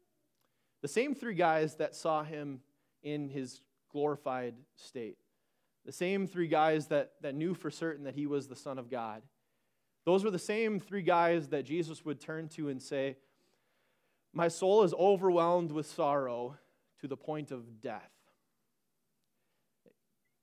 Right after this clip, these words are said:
Could it be that Jesus allowed them to come up that Mount of Transfiguration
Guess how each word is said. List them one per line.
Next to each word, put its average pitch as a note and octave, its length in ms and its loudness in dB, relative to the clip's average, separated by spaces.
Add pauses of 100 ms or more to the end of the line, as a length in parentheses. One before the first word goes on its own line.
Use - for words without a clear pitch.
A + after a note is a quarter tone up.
Could G#3+ 140 2
it C#3+ 100 -10
be E3+ 320 -2 (640)
that D3 240 0
Jesus D#3+ 520 -2
allowed D3 500 2
them C#3+ 280 0
to C#3 140 -12
come D3+ 160 -8
up D#3 180 -2
that C3+ 180 -2
Mount C#3 300 -6
of C#3 100 -12
Transfiguration B2+ 1120 -8